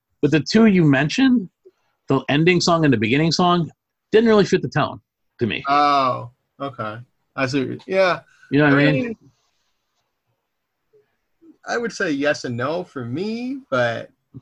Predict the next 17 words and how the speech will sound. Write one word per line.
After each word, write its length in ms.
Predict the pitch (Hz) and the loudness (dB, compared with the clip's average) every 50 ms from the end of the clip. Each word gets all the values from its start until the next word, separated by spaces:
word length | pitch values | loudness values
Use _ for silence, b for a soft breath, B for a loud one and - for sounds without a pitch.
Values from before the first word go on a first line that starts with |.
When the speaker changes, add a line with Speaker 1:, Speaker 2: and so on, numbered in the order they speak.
| _ - | _ -12
Speaker 2:
I 80 | 147 | -12
can 140 | 151 156 135 | -10 -10 -10
see 180 | 127 156 151 139 | -8 -8 -6 -4
where 120 | 135 139 | -4 -4
you're 180 | 127 120 120 117 | -4 -6 -8 -8
coming 420 | - - 151 165 175 185 190 180 | -8 -8 -6 -4 -4 -4 -4 -4
from, 460 | - - 175 185 190 202 196 202 196 | -4 -4 -4 -4 -4 -6 -8 -6 -4
you 120 | 190 185 185 | -2 0 0
know? 300 | 185 190 202 214 220 - _ _ - | 2 0 0 -2 -4 -8 _ _ -6
Speaker 1:
Yeah, 260 | - 135 131 107 110 - - | -4 -2 -2 -2 -4 -8 -10
yeah. 140 | 120 110 98 - _ _ _ _ _ _ | -10 -12 -12 -14 _ _ _ _ _ _
Speaker 2:
But 340 | 135 131 127 123 123 107 - _ _ _ _ _ _ _ _ _ _ _ _ _ - - - - | -6 -6 -6 -6 -6 -10 -14 _ _ _ _ _ _ _ _ _ _ _ _ _ -20 -6 0 2
Speaker 1:
They 80 | 185 | 4
were 100 | 196 202 | 4 6
good 180 | 190 240 220 - | 4 4 2 2
songs, 380 | - 185 185 214 226 156 - | 2 2 2 2 2 0 -2
though. 240 | - - - - - | -4 -6 -8 -8 -12